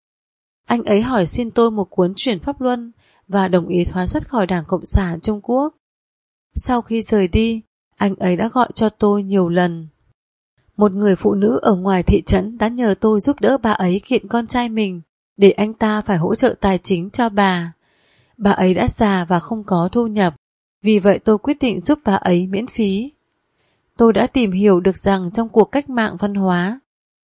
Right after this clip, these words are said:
chồng của người phụ nữ này đã tố cáo bà là một kẻ phản cách mạng, và kết quả là bà đã bị cầm tù. Khi bà đang ở tù, chồng bà ly hôn và rồi tái hôn với người khác.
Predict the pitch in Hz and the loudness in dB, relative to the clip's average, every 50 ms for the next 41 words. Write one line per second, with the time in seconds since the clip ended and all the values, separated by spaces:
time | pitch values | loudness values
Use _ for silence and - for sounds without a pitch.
0 | _ - - 233 214 208 190 220 190 190 196 202 190 175 - 202 202 190 185 220 | _ 2 2 2 2 2 2 2 2 4 4 2 2 2 2 0 0 0 0 -2
1 | 262 254 262 233 220 190 175 180 180 - 196 180 175 - 190 180 190 190 226 220 | -2 -2 0 0 0 0 0 -2 -2 2 2 0 2 2 0 0 2 2 2 0
2 | 208 190 185 190 180 175 170 _ - 202 196 180 160 - 202 202 185 156 - - | 0 0 0 0 -2 -2 -4 _ 0 0 2 2 0 0 -2 -2 -2 -2 -4 -6
3 | 285 294 294 262 240 220 202 196 - _ _ _ _ _ _ _ _ - 190 208 | -6 -6 -4 -4 -4 -4 -4 -6 -10 _ _ _ _ _ _ _ _ -2 2 2
4 | 196 190 - 269 311 - - 254 220 185 185 185 180 190 185 180 180 170 170 190 | 2 2 2 -2 -2 2 2 4 4 4 4 2 2 2 2 2 2 2 0 -2
5 | 202 - - - - - 202 185 175 175 - 196 196 190 185 175 170 156 - _ | -2 -2 -4 -4 -2 -2 -2 -2 -2 -2 2 4 4 4 4 2 0 -4 -8 _
6 | _ _ _ _ _ _ _ _ _ _ _ _ _ - - 254 247 220 202 208 | _ _ _ _ _ _ _ _ _ _ _ _ _ -8 -2 -2 0 2 2 2
7 | 190 185 180 196 196 202 208 214 190 170 170 - - 196 190 185 175 170 156 _ | 2 2 2 0 0 0 0 0 0 0 0 2 4 4 4 4 2 -2 -6 _
8 | _ _ _ _ _ - - 226 220 208 196 196 196 185 175 180 214 240 247 247 | _ _ _ _ _ -6 0 2 2 2 2 2 2 2 2 2 0 0 0 0
9 | 254 247 247 240 226 226 202 185 - 196 185 165 - - 165 165 185 208 220 240 | 0 0 -2 0 0 2 2 4 4 4 2 2 2 2 0 2 2 2 2 0
10 | 233 226 214 196 180 160 185 220 240 220 180 - - 233 254 285 302 | 0 -2 -2 -2 -2 -2 0 -2 -2 -4 -4 -4 -4 -2 -2 -2 -4